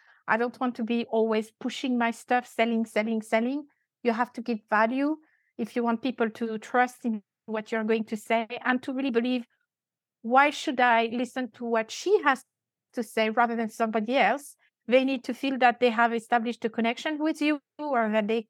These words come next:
know you a little bit or that you're saying stuff which is not hundred percent stupid all of the time, you know? So I really believe that this kind of thought leadership is also very important. So a kind of a business to business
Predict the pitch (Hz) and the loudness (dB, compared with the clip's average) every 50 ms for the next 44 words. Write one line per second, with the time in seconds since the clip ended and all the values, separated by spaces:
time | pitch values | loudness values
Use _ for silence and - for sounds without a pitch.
0 | _ _ 247 214 240 269 277 277 277 294 285 269 262 262 247 254 233 226 240 247 | _ _ -2 0 0 2 2 0 0 0 0 0 0 0 0 0 0 0 0 -2
1 | 240 - _ - - _ _ _ _ - 247 247 247 254 247 247 - 254 233 - | -2 -6 _ -20 -20 _ _ _ _ 0 0 2 4 2 0 2 2 0 0 0
2 | - - 262 262 254 240 - - - 240 226 226 - 220 214 - 226 208 214 226 | 0 0 0 2 2 0 -2 0 2 2 2 2 -2 -6 -6 -4 -4 -2 2 2
3 | 220 220 220 - - 214 214 226 214 - - 208 - - 214 214 208 - - - | 2 2 0 0 0 0 0 0 -2 -4 -8 -12 -6 -4 -4 -4 -4 -6 -4 -2
4 | 233 214 - 220 208 190 - - _ 208 214 208 202 190 190 - - 202 170 165 | -2 -2 -2 -4 -6 -8 -8 -10 _ -4 -4 -4 -4 -4 -8 -2 0 0 0 0
5 | 175 180 190 190 190 208 208 214 - - 226 220 214 208 208 - - - - _ | -4 -6 -6 -2 -2 0 -2 -2 -2 0 2 2 2 2 -2 -6 -14 -20 -20 _
6 | _ _ _ _ - 226 226 226 220 240 247 247 247 220 233 240 233 247 240 220 | _ _ _ _ 0 2 2 2 2 0 0 0 -2 0 0 0 0 0 -2 -2
7 | 214 220 220 220 220 214 226 214 - - - 233 233 226 226 214 - - - 247 | -2 -2 -2 -2 -2 -4 -4 -4 -6 -4 -2 0 0 0 0 -2 -4 -2 0 2
8 | 247 247 - 254 247 214 214 214 214 - 277 240 - 247 226 214 220 214 208 - | 2 2 0 -2 -2 0 0 -2 -2 -4 -4 -4 -4 -4 -4 -4 -4 -6 -6 -8
9 | - - 240 233 226 220 220 220 214 220 - - _ _ _ _ _ 214 226 220 | -4 -2 0 2 4 2 2 0 -2 -4 -10 -20 _ _ _ _ _ 0 2 2
10 | 220 226 226 220 220 - 214 208 - - 233 208 208 214 - - - 226 220 220 | 4 4 2 0 0 -2 -4 -6 -4 -6 -4 -4 -2 -4 -4 -2 0 0 2 2
11 | 208 202 208 208 - _ _ _ _ _ - 233 226 - 285 302 302 294 247 262 | 2 2 0 -2 -6 _ _ _ _ _ -4 -2 2 4 4 4 4 2 2 2
12 | 262 247 247 240 240 233 233 233 233 - _ _ _ _ _ _ _ _ _ _ | 4 4 6 6 4 4 2 -2 -6 -10 _ _ _ _ _ _ _ _ _ _
13 | _ _ _ _ _ _ _ 254 269 269 277 277 277 277 - 302 262 247 269 277 | _ _ _ _ _ _ _ -8 -6 -4 -4 -4 -4 -2 -2 -2 0 0 0 0
14 | 247 247 262 247 240 233 - - - | 0 2 2 2 2 2 0 -8 -20